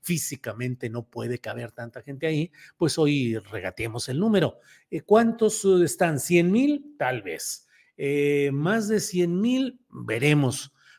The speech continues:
Pero de que fue un acto importante, creo que lo fue. Sin embargo, bueno, eh, el propio Belauzarán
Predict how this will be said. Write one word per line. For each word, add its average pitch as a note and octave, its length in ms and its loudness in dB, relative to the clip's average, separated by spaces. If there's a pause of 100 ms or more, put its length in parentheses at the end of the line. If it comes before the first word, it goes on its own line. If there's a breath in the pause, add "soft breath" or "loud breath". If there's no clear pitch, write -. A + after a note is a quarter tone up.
(120)
Pero G#2 280 -10
de F2+ 120 -18
que - 140 -18
fue - 380 -6
un C3+ 280 -4
acto C3 560 -6
importante, D#3 960 -4
creo B2+ 380 -6
que C3 120 -8
lo B2+ 160 -6
fue. D3+ 440 -12 (240 soft breath)
Sin A3 240 0
embargo, G3 480 4
bueno, C#3 500 2 (300 loud breath)
eh, A#2+ 480 2
el A#2+ 180 -2
propio B2+ 380 2
Belauzarán A#2 880 0